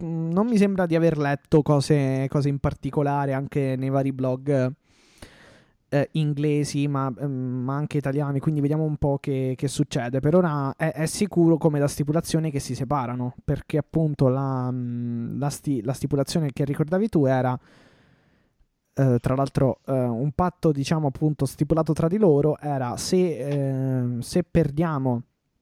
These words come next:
nel caso in cui dovessimo perdere il prossimo match, eh, il nostro, mm, insomma, ci divideremo, eh, per sempre, mm, non ci sarà più, insomma, il tag team S C U.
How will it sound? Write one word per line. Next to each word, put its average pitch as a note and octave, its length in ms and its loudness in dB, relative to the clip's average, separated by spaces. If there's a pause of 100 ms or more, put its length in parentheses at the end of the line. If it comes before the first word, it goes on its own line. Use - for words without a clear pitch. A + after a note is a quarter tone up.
(400)
nel D#3 180 0
caso F#3+ 220 4
in F3 60 2
cui F3 100 6
dovessimo D#3+ 340 6
perdere C#3+ 420 2
il C3+ 140 -2
prossimo E3 800 0
match, E3+ 420 -2
eh, C#3 1160 0 (440)
il D3+ 140 0
nostro, C#3+ 1000 0
mm, B2 540 -6
insomma, A#2 300 -4
ci D3 160 -4
divideremo, D3+ 760 2
eh, D3 240 2
per - 180 0
sempre, C#3+ 800 -2
mm, D3 160 -2
non C#3 160 0
ci C#3+ 120 -2
sarà C#3 180 -2
più, C#3+ 240 -4
insomma, C#3 320 -4
il C3 80 -6
tag C3+ 240 -4
team C3 460 -4 (160)
S - 120 -10
C B2+ 200 0
U. A2 160 0